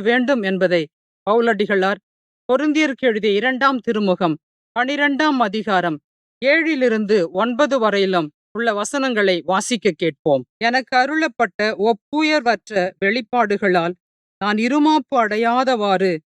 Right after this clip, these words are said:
பெருங்குறை ஒன்று என் உடலில் தைத்த முள் போல் என்னை வருத்திக் கொண்டே இருக்கிறது." அது என்னை குத்தி கொடுமைப்படுத்த சாத்தான் அனுப்பிய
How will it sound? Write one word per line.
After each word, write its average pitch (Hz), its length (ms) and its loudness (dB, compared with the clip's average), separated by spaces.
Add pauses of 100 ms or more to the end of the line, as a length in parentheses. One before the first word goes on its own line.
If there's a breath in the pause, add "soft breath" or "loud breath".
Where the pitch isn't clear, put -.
(280)
பெருங்குறை 294 760 2
ஒன்று 226 340 0 (160)
என் 214 180 0
உடலில் 262 560 0
தைத்த 240 480 -2
முள் 233 280 0 (100)
போல் 202 340 4
என்னை 196 280 0
வருத்திக் 202 440 -2
கொண்டே 233 320 2 (100)
இருக்கிறது." 175 540 0 (640)
அது 226 400 -2 (360)
என்னை 208 240 0 (100)
குத்தி 262 540 -2 (100)
கொடுமைப்படுத்த 214 960 0 (460)
சாத்தான் 294 580 0
அனுப்பிய 240 480 0